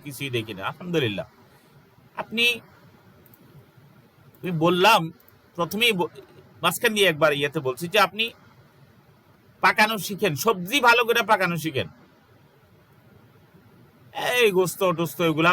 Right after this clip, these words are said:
পাকানোর ব্যাপারে, বিরিয়ানি, ওগুলো পাকাইতে কোনো সমস্যা হবে না, তাই না? যে তিন ছয়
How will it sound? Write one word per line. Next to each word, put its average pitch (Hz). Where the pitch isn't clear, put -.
পাকানোর 156
ব্যাপারে, 151
বিরিয়ানি, 147
ওগুলো 156
পাকাইতে 160
কোনো 151
সমস্যা 131
হবে 110
না, 67
তাই 151
না? 165
যে 123
তিন 151
ছয় 135